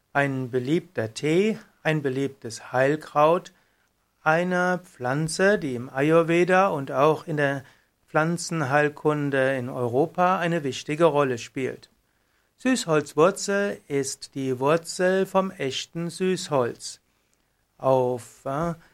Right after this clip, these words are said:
Englisch ist es die Licorice-Pflanze. Aus Süßholz wird eben unter anderem Lakritz hergestellt. Echtes Süßholz gehört zu den Schmetterblütlern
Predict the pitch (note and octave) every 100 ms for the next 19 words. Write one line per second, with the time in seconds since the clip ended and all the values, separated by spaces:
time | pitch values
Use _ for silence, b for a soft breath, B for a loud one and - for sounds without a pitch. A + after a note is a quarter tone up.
0 | b - D3+ D#3+ D#3 D3+ D3+ D#3+ B2+ A#2
1 | B2 A2+ A#2+ D#3+ D#3+ E3+ E3+ F3+ F3+ -
2 | - - E3+ F#3+ - G#3 F#3 A#2+ A2+ C3+
3 | C#3 - C#3+ D3+ D3+ - C3 D3+ D3 F3
4 | E3+ C#3+ C#3+ C3+ C3 C3+ D#3+ D#3+ D#3+ -
5 | F#3+ F#3+ - D#3 C3+ A#2+ A#2 - D#3 A#2+
6 | - _ _ _ _ _ _ - D3 -
7 | B2+ A2 F3 G3 G3 D#3+ E3+ E3+ E3 -
8 | C3+ B2+ B2+ - A#2 A2+ - B2 C3+ C#3
9 | D3+ D3+ D#3 D#3+ E3 E3 E3 F#3